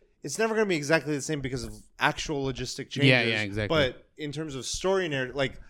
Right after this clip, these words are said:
Speaker 1: instead of this character doing this, they did this.
Speaker 2: Oh, okay.
Speaker 1: That's the type of thing I'm, I'm, like, referring to in, in, in the,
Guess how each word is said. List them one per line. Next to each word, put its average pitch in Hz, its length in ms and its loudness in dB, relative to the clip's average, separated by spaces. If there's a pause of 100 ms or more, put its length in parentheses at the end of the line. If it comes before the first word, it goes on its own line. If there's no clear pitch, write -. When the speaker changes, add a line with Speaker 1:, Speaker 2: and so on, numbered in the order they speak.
(120)
Speaker 1:
instead 165 300 -2
of 160 120 0
this 175 200 4
character 170 320 0
doing 147 320 0
this, 180 360 4
they 151 220 0
did 123 380 -4
this. - 460 -8 (100)
Speaker 2:
Oh, 104 60 -2
okay. 92 260 -8
Speaker 1:
That's 175 420 0
the 143 140 -10
type 135 240 -8
of 127 80 -12
thing 131 180 -8
I'm, 113 320 -6
I'm, 120 160 -10
like, 110 200 -6
referring 117 420 -8
to 131 240 -6
in, 113 140 -8 (100)
in, 113 240 -8
in 120 180 -12
the, 110 200 -6